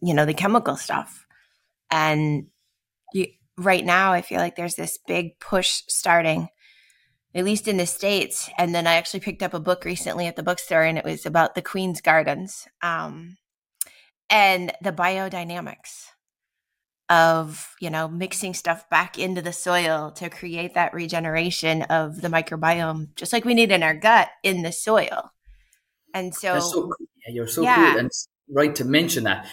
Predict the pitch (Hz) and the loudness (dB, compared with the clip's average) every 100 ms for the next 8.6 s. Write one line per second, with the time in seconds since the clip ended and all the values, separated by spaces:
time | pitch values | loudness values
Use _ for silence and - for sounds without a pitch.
0 | - 123 120 - 156 156 170 175 165 135 | -4 -4 -4 -8 -2 4 6 6 2 2
1 | 160 135 127 135 135 135 _ _ _ _ | 4 4 6 4 4 -12 _ _ _ _
2 | - 127 - - - 139 135 123 113 107 | -10 -10 -12 -16 -6 -4 -2 -2 -2 0
3 | - 131 127 - - - 120 120 131 127 | 4 4 4 -4 -14 -2 -2 0 2 4
4 | 131 127 113 110 139 - 107 - 113 95 | 4 0 0 2 0 2 -2 0 -2 -2
5 | - - - - 190 202 - 113 107 147 | -6 -16 -12 4 6 6 4 0 -2 -4
6 | 127 - 165 175 120 92 - - 127 - | 0 2 4 6 4 0 -12 -8 0 2
7 | 170 170 165 147 147 - 135 123 - - | 4 2 2 2 0 2 0 0 -6 -4
8 | 131 131 143 139 127 | -2 0 0 0 -2